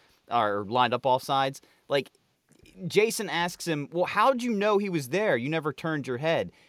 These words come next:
And he goes through, like, where everybody should be on the field based on how he caught the ball. He was like, "If I caught the ball because I was open, that means so-and-so's here,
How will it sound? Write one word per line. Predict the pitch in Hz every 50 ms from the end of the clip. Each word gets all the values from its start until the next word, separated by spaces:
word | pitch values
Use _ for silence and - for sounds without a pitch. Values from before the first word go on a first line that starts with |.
| _ _ -
And | 147 151 156
he | 160 214 254 254
goes | 247 254 233 220 202 202 175 -
through, | - - - 165 165 170 151 117 95 82 76 71 - _ _ _ _ _ _ -
like, | 123 139 135 123 113 92 - _ _ _ _ _ _ _ _ _ -
where | 147 139 131 139 151 151 156 170 165 156 - -
everybody | 143 156 151 160 185 180 156 123 156 156 156 156 147 151
should | 143 - - - 170 160 147 127
be | 120 143 139 139 -
on | 143 139 135 135 127
the | 120 117
field | - - - 139 135 127 120 117 110 117
based | 127 120 123 123 - -
on | 127 117 104
how | 95 - 113 117 113
he | - - 120
caught | - - 123 107 104 -
the | 101
ball. | 87 107 101 92 85 67 - _ _ _ _ _ _
He | - - 180 190
was | 185 160 139
like, | 151 143 135 - -
"If | - 127 - -
I | - 135 170 220 262
caught | 247 - 233 214 208 - -
the | 190
ball | 143 147 156 151 151 156
because | 143 139 139 135 127
I | 135 110 131 151
was | 156 143 104 104
open, | 117 135 143 - 104 90 85 82 85 _ _ _ _ -
that | - 156 185 190
means | 214 185 156 131
so-and-so's | - - 175 180 190 202 190 165 - 180 160 151 135 - -
here, | - 147 156 139 110 95 90 87 92